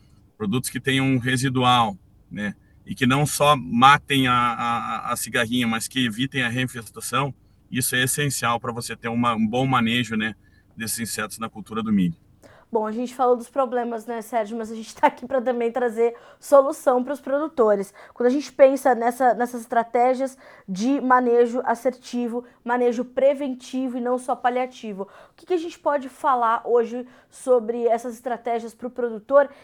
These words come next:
Speaker 2: e que fatores o, o agricultor deve, a-, deve adotar ou deve considerar, Sérgio, na hora de, ao fazer essa estratégia de manejo, escolher produtos pro cons-, pro controle de insetos vetores além desses con-, desses produtos de efeito imediato?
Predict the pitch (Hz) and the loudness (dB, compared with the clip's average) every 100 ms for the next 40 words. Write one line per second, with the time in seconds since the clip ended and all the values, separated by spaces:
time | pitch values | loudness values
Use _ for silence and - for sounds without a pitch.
0 | - 254 381 453 427 339 311 277 302 285 | -18 -2 -2 0 -2 -2 -4 -6 -4 -2
1 | 262 262 240 254 247 254 247 220 247 226 | 2 2 2 -8 -8 -2 0 2 0 -2
2 | 233 226 208 - 196 _ _ 190 208 220 | -6 -8 -6 -4 -4 _ _ -4 -2 -2
3 | 196 - 226 254 233 208 - 208 - 196 | -8 0 4 4 2 -6 -10 -16 -10 -4
4 | 220 254 196 - - _ - 254 233 196 | 0 0 -2 -10 -20 _ -2 4 4 4
5 | 220 247 240 233 226 202 220 - - 277 | -2 0 4 6 4 -2 -8 -2 4 4
6 | 311 285 226 302 339 269 247 233 226 226 | 4 -6 -4 -4 -4 -8 -12 -6 -6 -4
7 | 214 202 208 190 208 277 247 202 - - | -6 -10 -8 -8 -2 0 0 -2 -18 -20
8 | - 254 - 294 269 285 320 320 302 254 | -16 -16 0 2 4 2 2 -4 -4 -2
9 | 285 - 269 262 269 - - 262 262 254 | -8 -10 -12 -10 -10 -12 -16 -12 -8 -6
10 | 262 247 247 254 262 247 254 254 - - | -4 -6 -6 -8 0 -2 -2 -14 -16 -20
11 | _ 240 254 254 262 240 262 262 254 269 | _ 2 4 6 4 4 -2 0 -2 -4
12 | 277 _ _ 233 247 262 247 - 247 247 | -10 _ _ 2 2 0 -14 -8 -8 -6
13 | 233 220 220 233 214 247 233 226 214 - | -4 -4 -4 -12 -10 -10 -10 -10 -12 -6
14 | 226 226 220 226 202 190 147 - _ | -4 -4 -10 -8 -10 -8 -10 -10 _